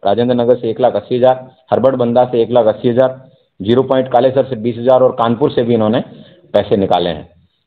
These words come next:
आ, तीसरा व्यक्ति जिसने इनको, आ, इस स्कीम की जानकारी दी, उदय नाम का, वो अभी भी फरार है।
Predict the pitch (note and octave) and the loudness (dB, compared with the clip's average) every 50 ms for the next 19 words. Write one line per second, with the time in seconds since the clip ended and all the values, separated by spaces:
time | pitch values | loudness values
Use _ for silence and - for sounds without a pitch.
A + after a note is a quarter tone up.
0 | - - G2 G2+ G2+ G2+ - - C3 B2+ C3 - C#3+ C#3 C3 C3 B2+ C3 D3 D#3 | -4 -2 0 0 0 -2 -2 -6 -8 -6 -2 0 0 2 2 0 0 -4 -8 -8
1 | C3+ A#2+ A2+ - C3+ C3+ C3 C3 B2+ A2+ A#2 A2+ G#2 B2 B2 B2 A#2+ A2+ - - | -8 -12 -10 -6 -2 -2 -2 -2 -2 -4 -6 -6 -4 -2 -2 -2 -2 -4 -4 -2
2 | F#2 G2 G2 G2 G2 F#2+ F#2+ - - - - A2 - - - - - _ _ _ | -2 0 2 0 0 -2 -4 -8 -12 -8 -8 -8 -8 -8 -14 -20 -20 _ _ _
3 | _ _ - - - - C3+ C3+ C#3+ C#3 B2+ C3 G#2 G#2 G2+ G#2 G#2+ G2 A#2+ A#2 | _ _ -18 -16 -4 -2 0 2 2 2 0 0 0 0 0 0 2 2 2 2
4 | A#2+ A2+ A#2 B2+ A#2+ G#2 G2+ A2+ A#2 A#2+ A#2+ A#2 A#2 A2+ B2+ C#3 - - - - | 0 -2 -4 -6 -4 0 0 2 2 2 0 -2 0 -2 -2 -2 -4 -8 -18 -20
5 | _ _ _ - G#2 A2 G#2+ G#2 A#2 A#2 A#2 G#2+ G#2 G2+ F#2+ G2+ A2 A#2 A#2 C3+ | _ _ _ 0 0 0 2 2 2 0 0 0 0 0 2 2 2 2 0 -2
6 | D3+ | -4